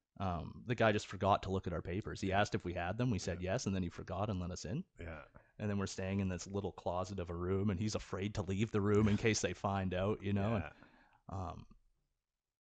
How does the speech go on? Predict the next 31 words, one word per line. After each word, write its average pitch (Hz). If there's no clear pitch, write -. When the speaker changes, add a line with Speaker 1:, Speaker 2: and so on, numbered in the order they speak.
Speaker 1:
don't 170
get 139
me 110
wrong, 104
like, 92
I, 101
I 117
also 117
trained 98
at 101
a 117
few 107
gyms, 104
Speaker 2:
Mm. 85
Speaker 1:
um, 101
and 90
I 87
got 92
to -
teach 101
a 85
seminar 95
at 90
a 95
really 95
good 95
gym 95
there 104
in 101
Germany. 113
Speaker 2:
Yeah. 85